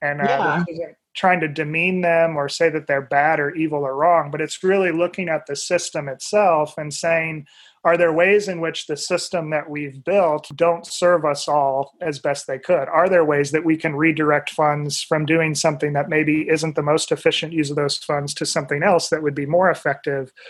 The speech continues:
Speaker 2: Yes.
Speaker 1: Or are there systemic sort of things in our systems that, that do continue to perpetuate racism or favor certain groups over others? How do we name those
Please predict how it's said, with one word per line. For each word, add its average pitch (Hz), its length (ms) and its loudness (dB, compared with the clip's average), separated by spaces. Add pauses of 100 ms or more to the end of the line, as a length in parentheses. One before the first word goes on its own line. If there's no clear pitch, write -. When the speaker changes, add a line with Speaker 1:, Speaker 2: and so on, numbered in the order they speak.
(120)
Speaker 2:
Yes. 160 340 -4 (440)
Speaker 1:
Or 202 240 6
are 190 200 6
there 175 200 6
systemic 170 760 0
sort 160 260 2
of 147 100 -2
things 170 440 0
in 170 180 -2
our 170 160 4
systems 147 720 -4
that, 147 280 0
that 147 300 0
do 180 260 4
continue 160 460 0
to 151 140 0
perpetuate 151 720 -2
racism 143 800 -2
or 147 260 0
favor 156 500 2
certain 156 380 -2
groups 147 340 -2
over 143 400 -2
others? 139 400 0
How 165 160 2
do 170 100 2
we 165 140 2
name 160 380 0
those 139 520 0